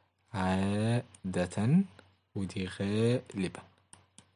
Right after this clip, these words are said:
طيب تعالوا كده نعمل جملة، بس قبل ما نعمل جملة، هي ظروف التكرار دي لو أنا هحطها في جملة هيكون مكان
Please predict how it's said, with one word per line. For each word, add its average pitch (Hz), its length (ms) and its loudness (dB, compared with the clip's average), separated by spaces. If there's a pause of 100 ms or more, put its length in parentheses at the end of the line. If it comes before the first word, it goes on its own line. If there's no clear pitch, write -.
(320)
طيب - 120 -6 (400)
تعالوا 147 240 0
كده 135 180 2
نعمل 107 300 -2
جملة، 113 280 0 (380)
بس - 200 8
قبل 165 220 4
ما 151 80 4
نعمل 143 280 4
جملة، 90 360 2
هي 107 240 4
ظروف 156 340 6
التكرار 123 420 4
دي 160 180 -4 (360)
لو 107 240 8
أنا 180 120 12
هحطها 127 400 4
في 113 80 0
جملة 90 360 2 (380)
هيكون 175 540 8
مكان 113 960 6